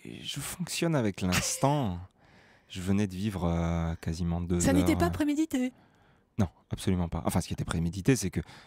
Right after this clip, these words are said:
Speaker 1: peut-être la veille, j'avais repris ma guitare et je m'étais mis à rechercher certains accords, oui. Ce qui était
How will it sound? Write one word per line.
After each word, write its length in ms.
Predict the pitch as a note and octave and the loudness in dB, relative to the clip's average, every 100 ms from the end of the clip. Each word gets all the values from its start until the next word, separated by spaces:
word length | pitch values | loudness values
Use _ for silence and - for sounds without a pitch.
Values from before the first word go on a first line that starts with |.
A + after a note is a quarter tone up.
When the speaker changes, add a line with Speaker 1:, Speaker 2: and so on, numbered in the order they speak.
| - | -14
Speaker 1:
peut-être 260 | - D#2+ E2 | -4 -2 0
la 140 | D#2+ | 0
veille, 320 | F2+ A2 F#2+ | 4 4 4
j'avais 260 | E2+ E2+ E2 | 0 0 -2
repris 240 | - E2+ | -4 -2
ma 100 | E2 | -2
guitare 600 | E2+ - E2 F2+ G#2+ G#2+ | -2 -2 0 2 2 2
et 20 | |
je 80 | E2 | -2
m'étais 220 | E2+ - | -4 -4
mis 180 | E2 E2+ | -2 0
à 60 | E2 | -2
rechercher 560 | - - - F2+ E2+ F2+ | -4 -6 -4 -4 -4 -6
certains 400 | F#2 - - F#2 | -8 -8 -2 0
accords, 360 | B2 - D#3 G2 | 2 2 2 2
oui. 160 | A#2+ G#2 - - - - - | -2 -2 -8 -20 -20 -20 -14
Ce 100 | - | -6
qui 100 | - | 2
était 380 | D3 - G3 C3+ | 2 4 2 2